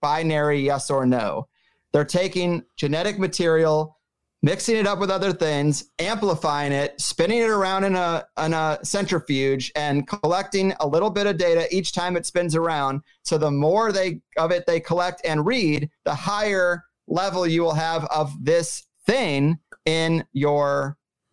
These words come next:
test results. So obviously I'm not a doctor, uh, <laughs> but I am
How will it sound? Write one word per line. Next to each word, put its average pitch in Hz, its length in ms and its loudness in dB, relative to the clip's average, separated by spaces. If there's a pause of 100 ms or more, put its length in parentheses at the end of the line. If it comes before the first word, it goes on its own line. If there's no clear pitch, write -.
(140)
test 156 340 -4
results. - 520 -4 (300)
So 151 480 2
obviously 180 500 0
I'm 156 120 2
not 151 140 0
a 127 80 2
doctor, 202 720 0 (280)
uh, 131 340 0
<laughs> 123 60 0
but 156 120 0
I 165 220 -2
am 160 280 0